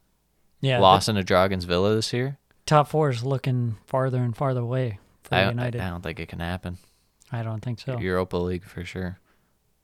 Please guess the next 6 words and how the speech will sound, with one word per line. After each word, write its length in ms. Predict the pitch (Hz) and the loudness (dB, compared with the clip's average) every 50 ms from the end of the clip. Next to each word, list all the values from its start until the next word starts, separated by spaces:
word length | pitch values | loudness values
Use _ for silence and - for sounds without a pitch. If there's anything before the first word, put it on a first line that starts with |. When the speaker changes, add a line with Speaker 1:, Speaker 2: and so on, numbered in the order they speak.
| _ _ _ _ _ _ _ _ _ _ _ | _ _ _ _ _ _ _ _ _ _ _
Speaker 2:
Europa 240 | - 98 98 90 - | -6 -4 -4 -4 -6
Conference 480 | - - 90 85 87 - 92 87 - - | -4 -4 -4 -2 -4 -4 -6 -8 -6 -6
League 160 | 87 87 87 | -6 -6 -6
for 120 | - - - | -10 -12 -10
sure. 160 | - - - - - - - - - - | -10 -10 -10 -12 -14 -18 -18 -14 -8 -6
Speaker 1:
<laughs> 960 | 123 120 95 92 90 85 80 131 143 107 92 - - 185 - - - - - | -4 -2 -2 -2 -4 -2 -2 0 0 0 -2 -2 -4 -4 -4 -6 -6 -6 -6